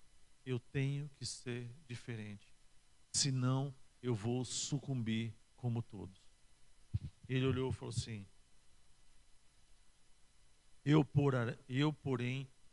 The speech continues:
olharei para o Senhor." Quando Miqueias olhava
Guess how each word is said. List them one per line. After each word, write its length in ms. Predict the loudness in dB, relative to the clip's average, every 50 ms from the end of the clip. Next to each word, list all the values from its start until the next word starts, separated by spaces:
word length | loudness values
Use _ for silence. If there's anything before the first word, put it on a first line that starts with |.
| -20 -20 -20 -20 -20 -20 -8 0
olharei 960 | 4 6 6 8 8 6 6 4 4 2 2 2 2 0 0 -2 -4 -8 -12 -16 -20 -18 -10
para 360 | -6 -4 -4 -2 -2 -2 -4
o 100 | -6 -6
Senhor." 500 | -8 -8 -8 -8 -6 -6 -8 -8 -10 -12 -14 -18 -20 -20 -20 -20 -20 -20 -20 -20 -20 -20 -20 -20 -20 -20 -20 -20 -20 -20 -20 -20 -20 -20 -20 -20 -20 -20 -20 -20 -20 -20 -20 -20 -20 -20 -20 -20 -20 -20 -20 -20 -8
Quando 300 | 0 2 4 4 6 6
Miqueias 840 | 4 4 4 2 2 4 4 6 6 4 4 2 0 -2 -6 -8 -10 -14 -16 -20 -16 -8 -2
olhava 720 | 0 2 4 6 6 4 4 2 0 -2 -6 -6 -8 -8